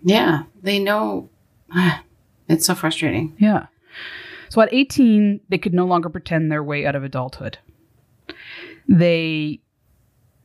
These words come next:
Speaker 2: could no longer, the physical, emotional, and hormonal changes that had come, um, with adulthood. And this led to their next obsession, the opposite sex. Dating, relationships, and the desire to be, uh, married and have children.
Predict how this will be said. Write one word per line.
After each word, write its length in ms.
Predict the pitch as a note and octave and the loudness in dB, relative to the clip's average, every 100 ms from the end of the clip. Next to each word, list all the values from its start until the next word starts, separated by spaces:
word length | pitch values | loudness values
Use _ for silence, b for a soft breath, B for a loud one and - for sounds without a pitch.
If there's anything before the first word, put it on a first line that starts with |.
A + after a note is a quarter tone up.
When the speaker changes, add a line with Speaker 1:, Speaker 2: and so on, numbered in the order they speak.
| - | -2
Speaker 2:
could 140 | G#3+ | 2
no 160 | F3+ G3 | 4 4
longer, 340 | F#3 E3+ E3 | 2 0 -2
the 160 | F3+ D#3+ | -8 -12
physical, 800 | - F3 D#3+ D#3 E3 D#3 D3+ D3+ | -6 -4 -4 -4 -2 0 -2 -2
emotional, 640 | D3 D3+ D3+ - D#3 D3 | 0 0 0 -2 -2 0
and 80 | C3+ | -2
hormonal 360 | D3 D3 C#3+ C#3 | -2 -2 -2 -2
changes 440 | D3+ C#3 C#3 C3+ | 0 0 -2 -2
that 140 | C3 | -4
had 100 | C3+ | -4
come, 260 | - D3 C3+ - - | 0 2 2 -4 -2
um, 320 | C3+ C3 C3 - | 0 2 -2 0
with 220 | E3+ G3+ | 0 0
adulthood. 500 | D3+ A#2+ - B2+ - _ B B B B B | -4 -6 -8 -14 -16 _ B B B B B
And 200 | - F3 | 2 4
this 180 | F#3 E3+ | 2 -2
led 260 | F3 E3 D3+ | 0 2 0
to 100 | F3 | -4
their 160 | D3+ D#3 | -2 2
next 440 | G#3+ B3 C4 - | 4 4 0 -4
obsession, 680 | F#3+ - C3+ - C#3 C#3 C3 _ _ | -4 -2 -2 -2 -2 -2 -6 _ _
the 140 | F3+ A#2+ | 2 4
opposite 440 | - - - D3 | 2 0 -8 -10
sex. 460 | - - - - - - _ _ _ - | -6 -6 -4 -4 -6 -10 _ _ _ 0
Dating, 420 | E3+ D3 A#2+ A2+ | 2 2 -2 -6
relationships, 800 | D3 D#3 D#3+ D3+ D3 C#3+ C3+ - | -2 0 -2 -4 -6 -6 -6 -2
and 320 | C#3 C#3 C3+ - D3 | 0 2 0 -2 -4
the 80 | C#3+ | -2
desire 420 | D3+ C#3+ C#3 C#3 | -2 0 0 0
to 60 | C#3 | -4
be, 280 | C#3 F3 - | -8 -4 0
uh, 160 | C#3 C#3+ - - | 0 0 -8 2
married 400 | D#3+ D3 C#3 C3+ | 4 4 0 -2
and 80 | B2 | -4
have 100 | B2 | -2
children. 380 | D3+ C#3 - | -2 -2 -6